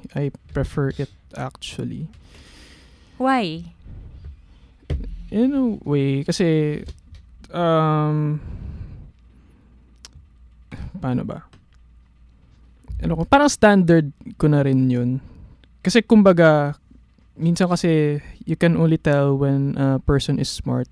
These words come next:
Speaker 1: if you see that they are smarter than you.
Speaker 2: Mm.
Speaker 1: So, kumbaga,
Speaker 2: <laughs>
Speaker 1: kung hindi siya smart sa standard mo as a person,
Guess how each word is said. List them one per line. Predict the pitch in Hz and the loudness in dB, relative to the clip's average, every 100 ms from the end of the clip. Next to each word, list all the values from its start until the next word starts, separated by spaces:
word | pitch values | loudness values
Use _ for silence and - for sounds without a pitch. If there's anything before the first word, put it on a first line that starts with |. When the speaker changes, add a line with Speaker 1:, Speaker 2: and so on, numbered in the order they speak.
| - | -4
Speaker 1:
if | 160 - - | -4 -4 -8
you | 160 156 | -2 -2
see | - 160 143 139 - - - - | -2 -6 -6 -8 -12 -20 -20 -12
that | 147 139 _ | -8 -8 _
they | 131 139 | -6 -4
are | 135 131 | -2 -2
smarter | 127 - 135 123 127 123 120 | -2 -2 -2 -2 -6 -8 -6
than | 123 120 | -4 -4
you. | 117 117 120 - - - _ - _ _ _ 185 190 190 202 214 233 247 | -4 -8 -10 -14 -20 -20 _ -20 _ _ _ -14 -10 -8 -6 -4 -4 -4
Speaker 2:
Mm. | 262 262 262 269 269 269 269 269 262 254 226 196 180 196 - _ _ - - _ | -4 -4 -4 -4 -6 -6 -8 -8 -8 -8 -8 -8 -10 -12 -16 _ _ -20 -20 _
Speaker 1:
So, | - 180 | -10 -4
kumbaga, | 190 190 180 156 147 | 0 2 2 4 2
Speaker 2:
<laughs> | |
Speaker 1:
kung | 170 160 160 160 | 4 4 4 0
hindi | - 175 165 151 160 165 - _ | 0 2 2 2 -2 -4 -8 _
siya | - - 165 156 151 | -12 0 2 4 2
smart | 143 - - 147 139 - _ | 0 -4 -2 2 2 0 _
sa | - | -8
standard | 151 - 147 139 139 135 127 | -6 -2 2 2 4 2 2
mo | 131 123 127 | 2 2 0
as | - 139 | -4 -6
a | 135 | -4
person, | 127 127 - 123 160 | -4 -6 -6 -8 -10